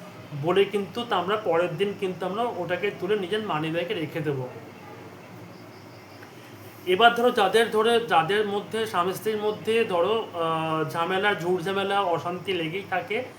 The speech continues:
তাদের জন্য তোমরা কী করবে? <clears throat> পান পাতার মধ্যে, পান পাতাটাকে ধুয়ে নেবে, পান পাতার মধ্যে সাদা চন্দন দেবে, সাদা চন্দনের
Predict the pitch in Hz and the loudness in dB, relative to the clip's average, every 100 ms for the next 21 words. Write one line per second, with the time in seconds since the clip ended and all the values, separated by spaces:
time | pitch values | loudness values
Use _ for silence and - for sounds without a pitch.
0 | - - - - - 196 175 214 - 240 | -18 -20 -20 -20 4 6 8 4 0 0
1 | 233 214 226 - 214 202 175 151 127 113 | 0 2 0 -2 -10 -6 0 0 0 -6
2 | 104 - - - - - - - - - | -12 -16 -18 -18 -18 -20 -20 -20 -20 -4
3 | 202 202 143 135 - - - - - - | 0 2 0 -6 -14 -18 -20 -20 -20 -8
4 | - 175 202 - 208 240 220 196 175 160 | 2 4 4 2 2 2 2 0 -4 -4
5 | 254 - - - - - - - - - | -4 -6 -14 -20 -20 -20 -20 -20 -20 -20
6 | - - - - 180 190 208 214 214 220 | -20 -20 -4 4 4 4 2 2 2 0
7 | 214 190 196 202 226 196 180 185 190 220 | 2 2 2 0 2 2 2 2 2 2
8 | 220 214 220 214 185 180 180 185 185 202 | -2 -2 -4 0 2 2 2 -2 -2 -4
9 | 196 196 202 247 185 165 170 175 180 190 | -2 -2 -2 -2 0 0 0 -2 -2 -4